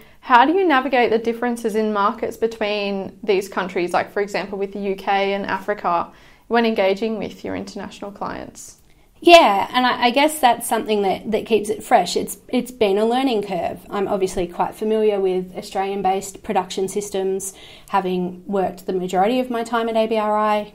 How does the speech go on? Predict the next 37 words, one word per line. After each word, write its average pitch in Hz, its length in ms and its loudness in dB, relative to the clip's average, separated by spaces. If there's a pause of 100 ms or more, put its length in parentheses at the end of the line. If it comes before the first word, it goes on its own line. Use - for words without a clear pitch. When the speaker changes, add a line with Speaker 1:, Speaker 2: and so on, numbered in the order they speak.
Speaker 2:
in 196 140 -4
that 190 200 -6
space. 370 480 0
But 214 400 2 (340)
yeah, 202 220 6
certainly 220 540 2
been 202 280 0
interesting 208 540 -2
to 190 80 -8
talk 190 240 -4
to 202 120 -4
our, 180 220 2
our 190 120 0
U 185 220 0
K 196 440 0
and 180 240 -4
African 208 480 0
clients. 381 500 -4
So, 180 160 -4
for 180 140 -10
example, 185 680 -2 (340)
with 202 160 -2
the 196 80 2
U 185 180 0
K, 190 540 2
we 180 120 0
have 180 600 -4 (440)
often 180 460 0
producers 190 840 -2
with 175 420 -2
smaller 240 480 -2
herd 254 220 -4
sizes 254 500 -2
than 208 100 -4
we 196 120 -2
see 196 220 -2
here 190 540 -4